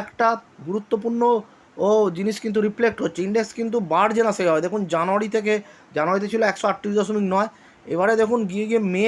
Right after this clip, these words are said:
মাসে দেখুন কত হচ্ছে, একশো ঊনচল্লিশ দশমিক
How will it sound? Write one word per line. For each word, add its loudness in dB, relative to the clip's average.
মাসে 2
দেখুন 0
কত 0
হচ্ছে, 0
একশো -6
ঊনচল্লিশ 0
দশমিক -2